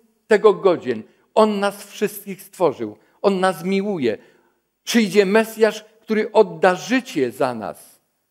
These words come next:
aby nas sprowadzić z powrotem do domu Ojca. A ty, synu Belsazarze,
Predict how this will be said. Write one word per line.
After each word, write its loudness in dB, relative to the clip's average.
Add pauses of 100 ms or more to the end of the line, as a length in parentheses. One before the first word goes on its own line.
(640)
aby 2
nas -2
sprowadzić 2
z -20
powrotem 2
do 0
domu -2
Ojca. -8 (840)
A 0
ty, 0
synu -2
Belsazarze, 0